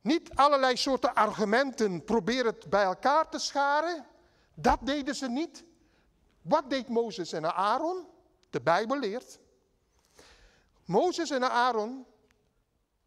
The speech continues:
gingen van de gemeente, van het volk Israël weg. Ze hoorden die, dat gemopper en de gekissebis en dat zeuren. En ze liepen richting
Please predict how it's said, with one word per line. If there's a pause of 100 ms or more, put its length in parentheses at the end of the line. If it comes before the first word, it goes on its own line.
(240)
gingen
van
de
gemeente,
van
het
volk
Israël
weg. (1120)
Ze
hoorden
die,
dat
gemopper (1120)
en
de
gekissebis
en
dat (480)
zeuren. (1300)
En
ze
liepen (260)
richting